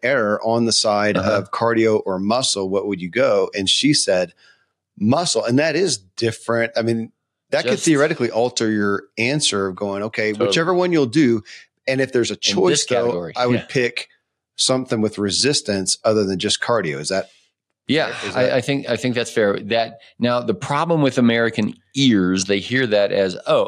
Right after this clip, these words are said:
Speaker 2: okay, that guy
Speaker 1: Don't have to
Speaker 2: said,
Speaker 1: do cardio.
Speaker 2: yeah, I don't have to do cardio anymore.
Speaker 1: Yeah.
Speaker 2: Good, 'cause I hate cardio, whatever."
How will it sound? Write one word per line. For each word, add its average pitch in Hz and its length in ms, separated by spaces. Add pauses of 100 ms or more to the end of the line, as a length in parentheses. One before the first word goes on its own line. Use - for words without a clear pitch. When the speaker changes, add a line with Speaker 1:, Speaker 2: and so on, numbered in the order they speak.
(120)
Speaker 2:
okay, 113 220
that 117 280
guy 151 80
Speaker 1:
Don't 156 80
have 156 100
to 113 60
Speaker 2:
said, 127 80
Speaker 1:
do 143 80
cardio. 131 220
Speaker 2:
yeah, 95 220
I 117 80
don't 127 100
have 123 120
to 110 60
do 110 80
cardio 101 320
anymore. 90 220
Speaker 1:
Yeah. 87 100
Speaker 2:
Good, 95 200
'cause 85 140
I 92 80
hate 92 160
cardio, - 320
whatever." 101 320